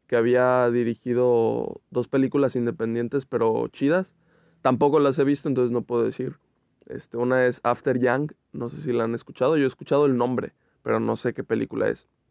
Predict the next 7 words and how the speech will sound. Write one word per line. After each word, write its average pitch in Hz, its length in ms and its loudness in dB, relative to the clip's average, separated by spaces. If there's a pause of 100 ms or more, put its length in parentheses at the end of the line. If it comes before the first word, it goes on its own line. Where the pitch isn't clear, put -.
(1300)
Eh, 117 760 2 (500)
dijeron 143 560 2
que, 135 340 2
pues, 127 180 -2
iba 135 200 4
a 131 80 2
dirigir 131 640 0